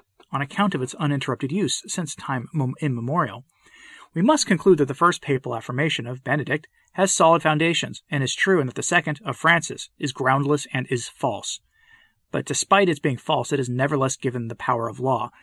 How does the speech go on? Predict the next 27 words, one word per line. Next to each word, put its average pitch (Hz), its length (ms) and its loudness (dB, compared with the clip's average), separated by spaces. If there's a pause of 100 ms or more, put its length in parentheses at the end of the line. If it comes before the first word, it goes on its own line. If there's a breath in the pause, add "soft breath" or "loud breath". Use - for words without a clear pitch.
(340 loud breath)
This 190 160 4
has 196 100 -6
consequences 143 720 0
about 123 220 -2
which 120 180 -6
I 123 100 -2
will 120 140 -6
write - 200 -8
below. 117 380 -2 (1300 loud breath)
Concessions 208 500 2
regarding 156 380 4
the 139 100 2
use 147 220 2
of 127 100 0
the 127 60 0
Missal 131 320 -2
of 123 60 -4
nineteen 131 420 -2
sixty-two 131 580 -2
now 123 240 0
have 123 160 -4
a 127 40 -4
different 123 280 -6
character 123 360 -2
than 120 180 -8
earlier 120 280 0
ones. 113 280 -10